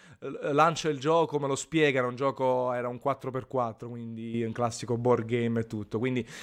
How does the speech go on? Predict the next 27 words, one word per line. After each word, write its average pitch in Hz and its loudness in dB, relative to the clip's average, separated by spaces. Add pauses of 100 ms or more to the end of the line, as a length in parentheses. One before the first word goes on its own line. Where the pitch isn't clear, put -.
(100)
era 135 4
veramente 165 8
molto, 139 6
molto 135 0
interessante. 117 -10
Poi 147 -4
fra 139 -2
poco 143 -2
ti 123 -6
chiederò 120 -4
una 120 -8
cosa 135 -6
di 127 0
lui. 107 -6 (300)
Mentre 147 -2 (100)
in 208 -2
chat 139 -2
chiedono, 131 0
in 139 0
realtà, 131 0
salutiamo 123 -4
tutti 127 -4
quelli 135 0
che 131 -6
ci - -10
stanno 127 -6
sentendo, 123 -8